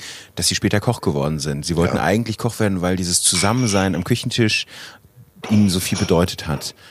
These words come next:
Speaker 1: Was ist denn da am Küchentisch der Familie Lichter, was ist da passiert?
Speaker 2: Das, was ich jeder Familie wünsche. Es gab feste Zeiten. Das heißt, beim Frühstück waren wir alle zusammen, es sei denn, Vater hatte Nachtschicht oder Ähnliches.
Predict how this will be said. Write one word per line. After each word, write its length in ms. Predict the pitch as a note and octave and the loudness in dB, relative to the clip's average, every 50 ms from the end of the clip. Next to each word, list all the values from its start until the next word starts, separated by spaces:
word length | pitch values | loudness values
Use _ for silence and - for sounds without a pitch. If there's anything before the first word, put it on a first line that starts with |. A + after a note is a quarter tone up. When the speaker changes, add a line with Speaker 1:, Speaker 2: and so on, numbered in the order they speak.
| - _ _ _ _ | -20 _ _ _ _
Speaker 1:
Was 160 | - G2+ - - | -4 -2 -2 0
ist 120 | - - | 0 0
denn 100 | F#3 D3+ | 2 4
da 300 | B2 A2 G#2+ F#2 - - - | 4 4 4 2 0 -4 -4
am 160 | - F2+ G#2 | -2 -2 0
Küchentisch 420 | - - C#3 B2 - - A2 G2+ - | 2 2 0 0 0 -2 -2 -2 0
der 80 | G#2 | 0
Familie 280 | G2 G#2 G2 G2+ F#2+ F#2+ | -2 -2 -2 0 0 0
Lichter, 440 | F#2 G#2 - - - F#2 F2 D#2+ D2+ | 0 -2 -2 0 0 2 2 0 0
was 120 | E2+ F#2 | -4 -4
ist 140 | - - - | -4 -2 -2
da 60 | A2+ | -2
passiert? 560 | - G#2 F#2+ - - G#2+ E2 C2+ - - - _ _ _ - - _ _ _ _ _ _ - - - - - - - - - - _ - | -2 0 0 0 0 0 0 -2 -4 -6 -14 _ _ _ -20 -20 _ _ _ _ _ _ -20 -20 -20 -18 -16 -16 -16 -16 -18 -20 _ -2
Speaker 2:
Das, 260 | E2 F#2 - - - | 0 0 0 2 4
was 160 | F#2+ F#2 E2 | 4 4 2
ich 140 | F2 D#2+ - | 2 -2 0
jeder 240 | E2+ F#2 G2 G2 F2+ | 2 2 4 4 2
Familie 480 | - F2 F2 G2 G2+ G2 G2 F#2+ F2+ | 0 0 -2 -2 -2 0 0 0 0
wünsche. 400 | F#2+ G#2+ A#2 A2 - - C#2+ B1 - _ _ - - - - - - - | 0 0 0 0 0 0 -2 -2 -6 _ _ -14 -12 -12 -12 -12 -10 -4
Es 160 | - - - | -2 0 2
gab 160 | F#2 D#2+ D2+ | 4 2 2
feste 340 | - - E2 - - C#2+ C#2 | 2 0 0 2 0 0 0
Zeiten. 540 | - - D2 D2+ F#2 A2+ - - C#3 D3 C3+ - - - - - - - _ _ - - | 0 0 0 2 2 0 0 -2 -6 -6 -6 -8 -10 -10 -10 -12 -16 -20 _ _ -14 -8
Das 80 | - - | -4 -2
heißt, 160 | C2 B1+ - | -2 -2 -2
beim 140 | C2+ C2 B1+ | -2 -4 -2
Frühstück 380 | - F2+ F2 E2 - F#2 D2+ | 0 2 2 4 2 2 2
waren 200 | C2+ D2 C#2+ C#2 | 4 2 2 2
wir 100 | C2 C2 | 2 2
alle 140 | B1+ C2 C2 | 2 0 0
zusammen, 500 | - - C2+ B1+ D2+ F2 G2+ A#2 B2 A#2 - - - | -2 -2 -2 0 0 0 0 -2 -6 -10 -14 -18 -14
es 120 | - - | -2 0
sei 100 | - C2+ | 2 2
denn, 140 | C#2 C2+ C2+ | 2 0 -2
Vater 320 | - C#2 C2+ C2+ - B1+ | 0 0 0 0 0 -2
hatte 220 | B1+ B1+ - B1 B1 | -4 -4 -4 -4 -2
Nachtschicht 500 | B1+ C#2+ - - - - E2+ - - - | 0 0 -2 -2 -2 -2 -4 -2 -2 -4
oder 160 | B1 B1 B1+ | -2 0 2
Ähnliches. 540 | C#2+ E2+ F#2 G2+ G2+ - G#2+ G#2+ - - | 4 4 4 2 2 0 0 -2 -2 -4